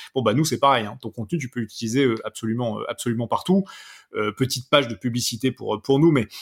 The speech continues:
euh, nous, on veut être le plus user-friendly possible, et donc on cède cent pour cent des droits d'utilisation.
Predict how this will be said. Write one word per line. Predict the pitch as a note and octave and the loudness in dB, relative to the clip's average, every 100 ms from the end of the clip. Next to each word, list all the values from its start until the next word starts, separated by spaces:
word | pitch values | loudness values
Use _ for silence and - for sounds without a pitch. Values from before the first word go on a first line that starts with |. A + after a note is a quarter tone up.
| - _ - | -20 _ -18
euh, | A#2 - - - | -16 -16 -18 -10
nous, | B2 D#3+ | 2 4
on | |
veut | D#3 B2+ | 6 4
être | A2 | 2
le | A#2+ | 0
plus | A#2 - D#3+ | 0 2 4
user-friendly | D3+ D3 D3 - C3+ C3+ | 6 6 6 4 2 2
possible, | C3+ B2 G3 | 2 0 2
et | C#3+ | 4
donc | C3 C3 | 2 0
on | B2 | -2
cède | - F3+ E3 - | 4 4 4 0
cent | - D3+ | 0 0
pour | D3 C3+ | 2 0
cent | D#3+ | 2
des | C3+ | 4
droits | B2 C#3 | 4 4
d'utilisation. | A#2 B2 A#2+ A#2+ - | 0 -2 0 0 -2